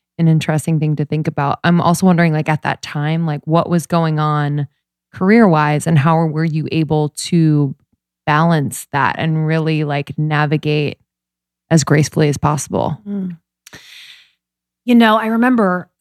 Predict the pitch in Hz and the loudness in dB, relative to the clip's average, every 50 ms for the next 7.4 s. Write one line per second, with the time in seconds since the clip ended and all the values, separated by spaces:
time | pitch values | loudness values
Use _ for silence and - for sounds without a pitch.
0 | _ - - 226 220 208 175 - 208 202 190 - - 196 185 185 180 175 175 - | _ -10 -6 -2 -2 -2 0 0 -2 -2 -2 -2 -4 -4 -2 0 0 -2 -2 -2
1 | 202 190 180 180 190 185 - 196 190 208 226 226 247 262 - - - 202 185 214 | -4 -4 -2 -4 -4 -4 -4 -4 -2 -2 -2 -2 -4 -4 -6 -6 -6 -6 -6 -6
2 | 233 - - - 202 202 220 226 247 214 240 214 180 - - - - 190 190 214 | -6 -8 -8 -6 -4 -2 -2 -2 -4 -6 -8 -6 -6 -8 -8 -8 -8 -8 -8 -8
3 | 226 - - - - - 202 196 202 208 196 - - - 190 190 202 214 226 220 | -8 -8 -10 -4 0 0 0 0 0 -2 -2 -2 -2 -2 -2 0 0 0 0 0
4 | - 214 202 185 - 180 175 185 180 175 - 180 185 180 170 - 180 170 - - | 0 -2 -4 -4 -4 -4 -2 -2 0 0 -2 -2 -2 -2 -2 -4 -6 -8 -4 -4
5 | 180 170 165 170 180 - 185 170 160 160 165 175 - - 165 156 160 160 160 151 | -2 -2 -2 -2 -2 -2 -2 -2 -2 -2 -4 -4 -6 -6 -6 -6 -4 -6 -6 -8
6 | - - 170 156 - 165 156 - - - 160 156 156 156 156 156 160 165 156 160 | -10 -10 -12 -10 -8 -8 -6 -6 -4 -4 -4 -4 -4 -4 -4 -6 -6 -6 -4 -4
7 | 160 160 156 - - - - | -4 -4 -4 -4 -6 -6 -8